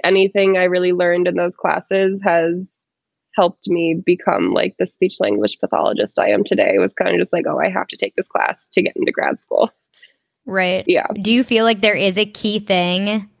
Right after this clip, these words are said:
Speaker 2: that you can look back on and be like, "That is one thing in college," and maybe it's not even related to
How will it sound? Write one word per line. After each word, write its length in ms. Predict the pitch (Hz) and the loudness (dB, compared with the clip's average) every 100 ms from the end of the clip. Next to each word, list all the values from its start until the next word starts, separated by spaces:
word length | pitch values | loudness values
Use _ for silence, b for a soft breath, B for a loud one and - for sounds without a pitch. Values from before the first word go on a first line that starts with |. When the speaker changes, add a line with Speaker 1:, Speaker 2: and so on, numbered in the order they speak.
| 196 | -4
Speaker 2:
that 220 | 185 185 | -2 0
you 140 | 185 | -2
can 240 | 185 190 180 | -2 0 0
look 220 | 180 - | -2 -2
back 300 | 175 180 185 | 0 0 2
on 220 | 190 190 | 2 2
and 100 | 190 | 0
be 140 | 185 | -2
like, 420 | 180 180 180 175 - _ _ _ _ | -2 -2 -2 -6 -12 _ _ _ _
"That 320 | 190 185 190 - | -2 0 2 2
is 220 | 196 185 | 0 0
one 320 | 165 180 185 | -2 0 -2
thing 300 | - 196 190 | 0 0 0
in 120 | 202 | -2
college," 360 | 196 214 220 214 | 0 2 2 2
and 100 | 214 | 2
maybe 220 | 202 202 | 4 2
it's 140 | 214 | 0
not 140 | 208 190 | 2 0
even 220 | 196 196 | 0 -2
related 540 | 175 180 180 185 185 | -2 0 0 2 0
to 420 | - 185 180 180 | 0 -2 0 0